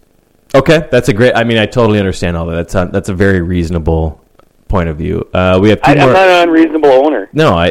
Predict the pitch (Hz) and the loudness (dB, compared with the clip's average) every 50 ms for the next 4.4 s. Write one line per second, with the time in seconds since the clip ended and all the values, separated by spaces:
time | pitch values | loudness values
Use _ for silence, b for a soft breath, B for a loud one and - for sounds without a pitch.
0 | - - 143 156 156 - - 85 98 107 101 98 92 92 - _ _ _ _ _ | 0 2 2 2 2 0 -2 -4 -4 -2 -2 -4 -4 -8 -12 _ _ _ _ _
1 | _ _ _ _ _ _ _ _ _ _ _ _ _ _ _ _ - - 98 95 | _ _ _ _ _ _ _ _ _ _ _ _ _ _ _ _ -6 -4 -4 -2
2 | 92 90 87 - - 87 87 85 - - - 92 117 127 104 82 87 117 113 87 | -4 -4 -6 -6 -4 -4 -4 -4 -4 -4 -4 -2 -2 -2 -2 -2 -4 -4 -4 -4
3 | - 87 98 113 98 85 82 80 - 90 82 - 87 85 82 87 85 85 82 82 | -6 -4 -2 -2 -2 -2 -2 -4 -6 -6 -8 -6 -6 -6 -4 -4 -4 -4 -4 -4
4 | 90 87 - - - - - | -4 -6 -6 -8 -12 -16 -20